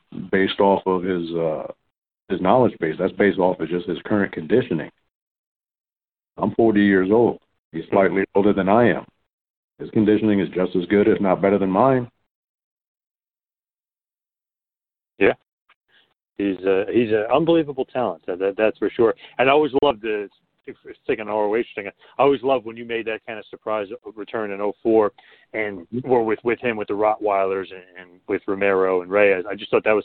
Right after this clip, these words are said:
Speaker 2: such a perfect pairing, so cool, and, and kind of a shocking moment for the fans that were hard to shock back then.
Speaker 1: Well, that's the thing. Everyone thinks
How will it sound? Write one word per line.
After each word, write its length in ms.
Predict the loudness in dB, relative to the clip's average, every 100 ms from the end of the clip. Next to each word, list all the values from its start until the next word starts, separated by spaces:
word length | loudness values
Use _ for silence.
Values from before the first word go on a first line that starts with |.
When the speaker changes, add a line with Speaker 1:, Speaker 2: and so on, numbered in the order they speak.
| -6 -20 -20 -8 -2
Speaker 2:
such 100 | -2
a 60 |
perfect 380 | 0 -2 -2 -6
pairing, 200 | -6 -6 -4
so 120 | -4
cool, 320 | 0 -2 -2
and, 120 | -6 -12
and 180 | -12
kind 120 | -2 -2
of 60 |
a 80 | 0
shocking 360 | 0 0 -2 -8
moment 280 | -8 -8
for 200 | -10 -10 -10 _ -12
the 80 | -8
fans 280 | -6 -4
that 80 | -4
were 80 | -2
hard 180 | -2 -2
to 60 | -4
shock 320 | -2 -2 -2
back 140 | -10 -8
then. 180 | -14 -14 _ _ _ _ _ _ _ _
Speaker 1:
Well, 160 | -10 -8
that's 100 | -8
the 160 | -8 -2
thing. 280 | -2 -2
Everyone 460 | -4 -4 -2 -4 -6
thinks 260 | -6 -6